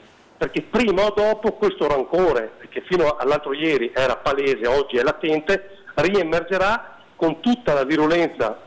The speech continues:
possibile e immaginabile di fronte a temi che saranno altrettanto emotivi. Questo succederà perché è nella natura delle cose, non, non si, non c'è,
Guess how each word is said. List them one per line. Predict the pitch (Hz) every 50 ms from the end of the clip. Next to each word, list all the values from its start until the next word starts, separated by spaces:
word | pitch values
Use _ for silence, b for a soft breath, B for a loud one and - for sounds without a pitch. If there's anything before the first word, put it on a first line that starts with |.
| -
possibile | - 127 117 - - 202 190 190 - - -
e | 131
immaginabile | 135 147 208 - - 196 175 160 165 170 202 214 196 -
di | 220 208
fronte | - - 180 175 180 185 185 - 208 240 -
a | - 160 -
temi | - 175 160 160 160 170 185 190
che | 190 - - -
saranno | - 143 135 139 156 165
altrettanto | 160 160 185 175 - - 139 131 135 - 143
emotivi. | 139 139 131 127 - 120 110 107 107 110 B B B B B B B
Questo | - - 285 226 - - -
succederà | - - - - 185 160 160 156 190 247 247 - -
perché | - 185 165 - 208 233 240
è | - 180
nella | 185 196 196 202 196
natura | 185 180 160 - 190 196 226 214
delle | 202 180 160 147 -
cose, | - 156 151 185 185 185 139 120
non, | 127 127 120 - B B B B B B B B
non | - 190 -
si, | - 311 - -
non | 220 - 165 143 -
c'è, | - 185 165 143